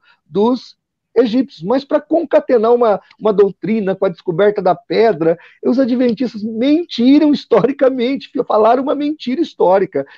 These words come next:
que eu vou ter que agora, mais uma vez, denunciar. Então, o que acontece? Eles não têm pudor, eles não têm pudor. A, a verdade do profeta,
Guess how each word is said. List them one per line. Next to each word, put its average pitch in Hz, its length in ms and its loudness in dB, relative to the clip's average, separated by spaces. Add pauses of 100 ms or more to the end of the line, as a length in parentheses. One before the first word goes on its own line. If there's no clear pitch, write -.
que - 80 0
eu 202 60 2
vou 240 100 4
ter 233 160 -2
que 240 100 0
agora, 202 360 2
mais 170 280 2
uma 214 220 2
vez, 180 260 2
denunciar. 214 640 0 (340)
Então, 240 220 -2
o 294 60 0
que 330 40 2
acontece? 247 360 -2
Eles 226 180 -2
não 269 100 -4
têm 254 220 -4
pudor, 226 720 2
eles 196 160 -6
não 240 160 -2
têm 240 160 -8
pudor. 208 480 0 (120)
A, 190 340 2
a - 20 2
verdade 208 680 2
do 165 100 -14
profeta, 156 600 -4